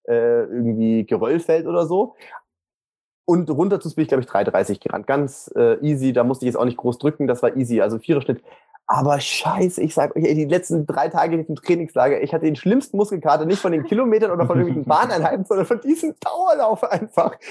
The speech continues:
Speaker 1: Und der Physio meinte auch nur am nächsten Tag so, „Hey, du bist jetzt viereinhalb Wochen hier, äh, was zum Teufel hast du gestern gemacht?“ Und ich so,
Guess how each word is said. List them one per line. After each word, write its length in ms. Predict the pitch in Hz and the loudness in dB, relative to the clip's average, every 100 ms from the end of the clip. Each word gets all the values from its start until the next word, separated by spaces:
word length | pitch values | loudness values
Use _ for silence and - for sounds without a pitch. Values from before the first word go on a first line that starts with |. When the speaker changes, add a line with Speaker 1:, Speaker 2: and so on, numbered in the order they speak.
| 254 | -2
Speaker 1:
Und 100 | - | 2
der 120 | 185 | 2
Physio 280 | - 240 233 | 2 0 0
meinte 300 | 180 185 - | 0 0 0
auch 100 | 185 | -2
nur 120 | 180 | 0
am 60 | 165 | 0
nächsten 220 | 180 - | -2 0
Tag 140 | 156 147 | -2 0
so, 220 | 156 - _ _ _ _ _ _ | -4 -4 _ _ _ _ _ _
„Hey, 140 | 123 131 | 2 4
du 40 | |
bist 140 | 139 135 | 2 -2
jetzt 140 | - | -2
viereinhalb 260 | 165 143 127 | 0 0 0
Wochen 220 | 131 127 | -4 0
hier, 320 | 143 156 170 | 2 2 -2
äh, 480 | - 127 127 131 117 _ _ - | -4 0 2 0 -2 _ _ -2
was 240 | 139 - | -2 -2
zum 260 | - 143 127 | 0 0 2
Teufel 400 | - 127 - 139 | 0 -2 0 0
hast 160 | 127 - | 0 -2
du 80 | |
gestern 380 | 123 147 - 131 | 0 -2 0 0
gemacht?“ 420 | 113 139 190 - _ - - - | 2 0 -2 -8 _ -16 -14 0
Und 160 | 147 165 | 2 2
ich 100 | 170 | 2
so, 140 | 175 | 0